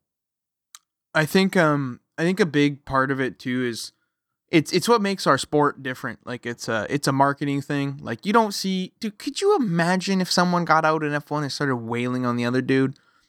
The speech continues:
For every punch, it would be a five-second penalty in the next race. Like, <laughs> like, you know what I mean? Like, you'd be suspended, thrown out, like,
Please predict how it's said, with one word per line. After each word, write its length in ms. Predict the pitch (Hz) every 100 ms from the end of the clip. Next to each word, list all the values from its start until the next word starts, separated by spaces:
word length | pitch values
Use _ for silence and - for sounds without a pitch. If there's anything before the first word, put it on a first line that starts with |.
| _ - _ _ -
For 120 | 175
every 160 | 233 233
punch, 340 | - 254 -
it 60 | 170
would 120 | 151
be 120 | 147
a 40 |
five-second 540 | 135 143 139 147 135 127
penalty 320 | 131 120 117
in 60 | 117
the 60 | 110
next 160 | 104 -
race. 320 | 113 78 -
Like, 180 | 110 -
<laughs> 340 | 151 - -
like, 160 | 240 -
you 60 |
know 80 | 240
what 80 | 233
I 60 | 220
mean? 160 | 226 247 _ - -
Like, 200 | 165 170
you'd 100 | 175
be 80 |
suspended, 720 | 180 151 170 180 180 175 170 -
thrown 220 | 175 170
out, 460 | 160 160 156 156 -
like, 240 | 131 123